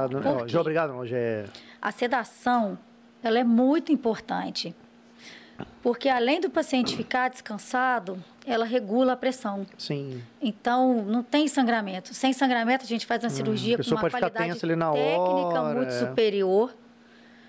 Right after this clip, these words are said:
Speaker 2: né, e muito mais rápido. E a velocidade do transplante, ele é importante. Por quê? É igual um transplante de coração. Quanto mais rápido você
Speaker 1: Tirou e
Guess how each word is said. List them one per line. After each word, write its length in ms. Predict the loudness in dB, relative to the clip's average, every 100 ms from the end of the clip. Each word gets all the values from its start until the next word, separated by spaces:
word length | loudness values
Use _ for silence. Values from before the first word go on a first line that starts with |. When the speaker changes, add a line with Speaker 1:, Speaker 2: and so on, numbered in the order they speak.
| -6
Speaker 2:
né, 140 | -2 2
e 100 | 6
muito 300 | 6 4 0
mais 220 | -4 -4
rápido. 460 | -10 -16 -18 -18 -20 -20 -20 -20 -2
E 240 | 2 2 -2 -16 -4
a 100 | -2
velocidade 720 | -2 -4 -6 -4 0 0 -2
do 100 | -6
transplante, 580 | -6 -6 -4 -2 0 2
ele 120 | 2
é 100 | 2
importante. 720 | 0 -2 -4 -8 -10 -12 -16 -20 -20 -20 -20 -14 -2
Por 200 | -2 0
quê? 300 | 0 0 -2 -12 -8
É 60 | -4
igual 320 | 0 0 0
um 60 | 0
transplante 520 | 0 0 0 -2 -2
de 80 | -4
coração. 500 | -2 -2 -2 -4 -4
Quanto 240 | -6 0
mais 260 | 2 2 0
rápido 280 | -4 -4 -6
você 300 | -4 0 2
Speaker 1:
Tirou 440 | 4 6 4 4
e 160 | 0